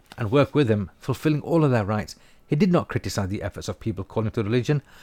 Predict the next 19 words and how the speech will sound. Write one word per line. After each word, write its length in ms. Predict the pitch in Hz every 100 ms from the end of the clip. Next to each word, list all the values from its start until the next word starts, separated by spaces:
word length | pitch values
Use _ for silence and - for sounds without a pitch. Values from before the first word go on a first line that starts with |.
| - -
no 140 | 131
matter 260 | 143 135 131
how 320 | - 160 135
unqualified 720 | 127 113 - 104 98 101 92
they 80 | 92
were. 200 | 92 85 _ _ - _
He 100 | 107
did 160 | 110
not, 160 | 127 92 104 107 -
he 80 | 107
did 240 | 110 98
not 200 | 135 -
dishonor 400 | 104 - 131 143
them 220 | 143 151 -
or 120 | 123
shame 400 | - 120 117 107
them. 160 | 92 98 _ _ -
In 80 | -
fact, 320 | 165 135